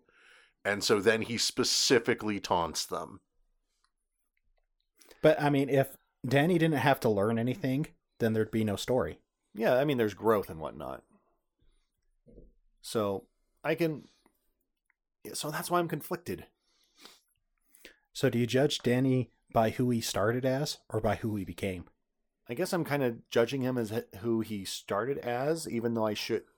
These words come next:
Speaker 3: it should be how he grew.
Speaker 1: See, and that depends again, 'cause if you watch Cobra Kai, he kinda turns into a jerk.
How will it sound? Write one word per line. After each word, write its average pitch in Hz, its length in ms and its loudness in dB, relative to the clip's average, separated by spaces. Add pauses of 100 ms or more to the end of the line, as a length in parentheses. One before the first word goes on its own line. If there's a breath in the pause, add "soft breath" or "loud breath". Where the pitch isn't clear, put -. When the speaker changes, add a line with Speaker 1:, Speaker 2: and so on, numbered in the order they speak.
Speaker 3:
it 107 140 -4
should 107 220 -4
be 107 120 -2
how 101 180 -4
he 92 120 -10
grew. 82 580 -8 (560)
Speaker 1:
See, - 200 -4
and 95 120 0
that 104 140 4
depends 101 360 -2
again, 90 380 0 (280 soft breath)
'cause - 140 -10
if - 80 -10
you 104 80 -2
watch 110 300 4
Cobra 90 320 0
Kai, 85 320 -2
he - 160 -14
kinda 214 440 -4
turns 113 340 -4
into 90 240 -4
a - 40 -10
jerk. - 460 -10